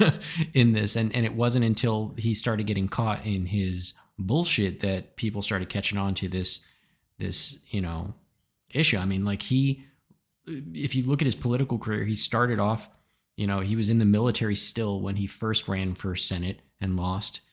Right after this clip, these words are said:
which was aga-, is against the rules. You can't do that. And then he was a judge, uh,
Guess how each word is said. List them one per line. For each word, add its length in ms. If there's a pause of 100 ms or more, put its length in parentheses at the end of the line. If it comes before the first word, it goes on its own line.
(320)
which 220
was 180
aga-, 300
is 160
against 380
the 80
rules. 340
You 60
can't 240
do 140
that. 360 (480)
And 160
then 260
he 200
was 160
a 60
judge, 760 (600)
uh, 420